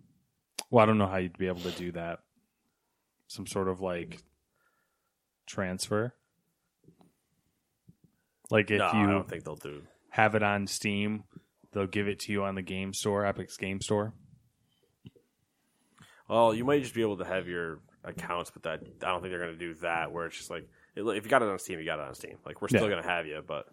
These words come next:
Speaker 2: you're
Speaker 1: Push
Speaker 2: not gonna
Speaker 1: this.
Speaker 2: be able to buy it over there after, my guess is the end of the year. They give it six months to run its course, and then they call it a day.
Speaker 1: Mm.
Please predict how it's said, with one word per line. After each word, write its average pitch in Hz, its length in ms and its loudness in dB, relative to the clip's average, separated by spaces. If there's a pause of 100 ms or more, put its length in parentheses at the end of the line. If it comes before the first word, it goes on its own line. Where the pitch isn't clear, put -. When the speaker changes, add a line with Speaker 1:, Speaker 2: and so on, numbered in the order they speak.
(160)
Speaker 2:
you're - 100 -18 (400)
Speaker 1:
Push 104 140 4
Speaker 2:
not 95 80 2
gonna 92 60 4
Speaker 1:
this. 87 80 -2
Speaker 2:
be 90 60 -2
able 82 100 -2
to 80 80 -10
buy 80 180 -2
it 73 80 -10
over 73 140 -12
there 78 320 -4 (100)
after, 78 360 -8 (280)
my 87 200 -2
guess 82 220 -6
is 82 120 -14
the 80 100 -10
end 78 100 -12
of 67 60 -18
the 62 60 -18
year. 55 200 -16 (920)
They 104 100 -4
give 98 140 -2
it 90 160 -6 (100)
six - 260 -4
months 98 180 -2
to 92 60 -8
run 87 120 -2
its 80 100 -10
course, 85 260 -6
and 80 100 -12
then 78 60 -12
they - 60 -16
call 58 180 -10
it - 80 -18
a - 60 -16
day. - 60 -18 (880)
Speaker 1:
Mm. 113 840 10